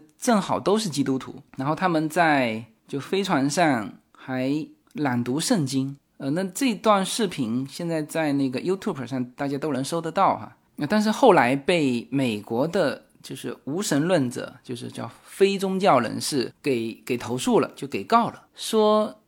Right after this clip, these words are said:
就你们代表的是人类，你们怎么能够在这个绕月飞行的时候，你们去等于是叫宣传这个宗教，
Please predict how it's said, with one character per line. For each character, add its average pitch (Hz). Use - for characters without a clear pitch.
就 185
你 165
们 160
代 269
表 151
的 135
是 180
人 123
类， 220
你 208
们 233
怎 233
么 196
能 190
够 202
在 170
这 160
个 -
绕 233
月 220
飞 233
行 139
的 151
时 139
候， 127
你 135
们 143
去 196
等 120
于 143
是 190
叫 185
宣 285
传 110
这 127
个 110
宗 135
教， 135